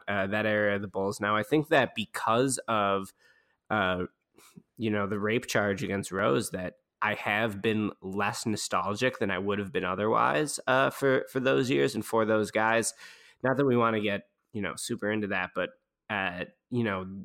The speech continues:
that, that team did bring us so much joy in its day, Jason. And, you know, we can only hope that the Bulls, uh, could someday build another team, someday soon could build another team that, uh, was as much fun to watch as that one was.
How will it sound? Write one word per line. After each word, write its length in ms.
that, 260
that 300
team 260
did 220
bring 240
us 180
so 180
much 280
joy 560
in 80
its 160
day, 540
Jason. 360
And, 260
you 60
know, 100
we 100
can 140
only 240
hope 300
that 120
the 80
Bulls, 540
uh, 380
could 160
someday 540
build 340
another 380
team, 420
someday 380
soon 400
could 140
build 180
another 280
team 320
that, 200
uh, 360
was 180
as 220
much 160
fun 220
to 80
watch 260
as 60
that 200
one 140
was. 400